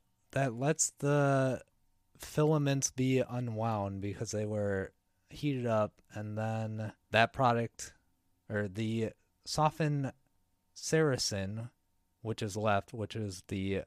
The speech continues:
binding agent of the, the cocoon,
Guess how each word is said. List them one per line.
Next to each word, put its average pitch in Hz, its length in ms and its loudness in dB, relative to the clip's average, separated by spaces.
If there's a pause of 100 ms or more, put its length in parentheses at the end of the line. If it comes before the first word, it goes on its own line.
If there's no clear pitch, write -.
(300)
binding 107 480 0
agent 95 520 -6
of 92 440 -6 (180)
the, 92 400 -2 (440)
the 101 80 -8
cocoon, 101 720 -6